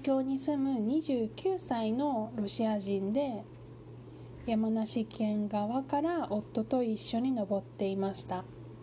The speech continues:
富士山の夏の登山は七月から九月までです。今年の夏、お-、落ちてきた石に当たって登っている人が亡くなったのは初めてです。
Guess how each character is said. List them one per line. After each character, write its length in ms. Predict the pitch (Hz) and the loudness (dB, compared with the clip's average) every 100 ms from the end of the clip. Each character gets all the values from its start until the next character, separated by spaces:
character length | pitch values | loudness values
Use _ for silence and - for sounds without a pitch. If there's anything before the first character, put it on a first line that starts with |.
| - - - - - - - - - - - - - - | -16 -16 -16 -16 -14 -14 -14 -16 -16 -16 -16 -16 -16 -4
富 100 | 254 | -2
士 160 | 254 262 | 2 0
山 380 | 247 208 196 208 | 0 -2 0 2
の 120 | 320 | 2
夏 320 | 277 214 - | 2 -2 0
の 120 | 294 | 0
登 240 | 285 277 320 | -2 0 2
山 340 | 320 226 196 | 2 0 0
は 300 | 226 247 196 196 - - - - - - - - - | 0 0 -4 -8 -14 -16 -16 -16 -18 -18 -18 -18 -16
七 240 | - 254 | -4 0
月 260 | 220 208 - | 2 0 -4
か 140 | - | -4
ら 100 | 185 | -4
九 160 | - 233 | -4 -2
月 300 | 254 240 214 | 0 0 0
ま 180 | 196 185 | 0 2
で 140 | 190 | 0
で 220 | 190 208 | 0 0
す。 200 | 220 - - - - - - - - - - - - | -2 -10 -14 -14 -16 -16 -16 -16 -16 -14 -14 -14 -4
今 140 | 262 | 0
年 300 | 285 269 294 | 0 0 0
の 160 | 269 262 | 0 0
夏、 440 | 262 254 - 339 302 | 0 -2 0 0 0
お-、 120 | - - - - - 254 | -6 -6 -14 -16 -2 0
落 160 | 247 | 0
ち 40 | - | -2
て 120 | 233 | -2
き 120 | 220 | -2
た 240 | - 214 202 | 0 0 2
石 300 | 202 - 277 | -2 0 0
に 160 | 247 | 0
当 80 | 214 | -2
た 140 | 214 220 | 0 -2
っ 60 | |
て 320 | 220 - 320 311 - - - - - - - | -2 0 0 2 -4 -16 -16 -16 -16 -16 -4
登 300 | 233 220 226 | 0 0 0
っ 20 | |
て 120 | - | 2
い 100 | 233 | 2
る 100 | 226 | 2
人 300 | 220 - 262 | 0 -2 0
が 160 | 285 320 | 2 2
亡 140 | 254 | 2
く 140 | 226 233 | 0 0
な 180 | 233 220 | 0 -2
っ 20 | |
た 180 | - 220 | 0 0
の 140 | 214 | 2
は 100 | 254 | 0
初 240 | 233 208 | 0 2
め 160 | 220 208 | 2 0
て 220 | 202 202 | 0 -2
で 160 | 196 208 | 0 -4
す。 280 | - - | -8 -14